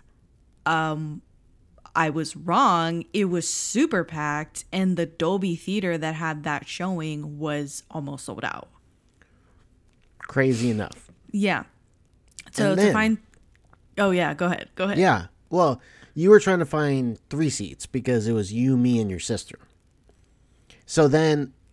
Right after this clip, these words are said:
Speaker 2: we ended up in a spot that we <laughs> haven't sat in in a
Speaker 1: <laughs>
Speaker 2: very long time. And that was in the mezzanine la-, area of Dolby.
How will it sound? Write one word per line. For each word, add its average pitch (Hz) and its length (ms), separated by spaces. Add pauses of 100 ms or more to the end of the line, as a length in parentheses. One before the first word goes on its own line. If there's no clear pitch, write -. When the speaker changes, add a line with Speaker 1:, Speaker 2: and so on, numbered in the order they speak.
(100)
Speaker 2:
we 139 240
ended 185 320
up 156 280
in 151 140
a 139 100
spot 151 560
that 127 100
we 120 120
<laughs> - 140
haven't 147 300
sat - 400
in 113 300
in 175 120
a 120 100
Speaker 1:
<laughs> - 0
Speaker 2:
very 123 320
long 117 300
time. 101 300 (640)
And 127 180
that 139 140
was 160 140
in 147 100
the 135 60
mezzanine 131 600
la-, 110 260 (160)
area 104 420 (380)
of 104 160
Dolby. 95 400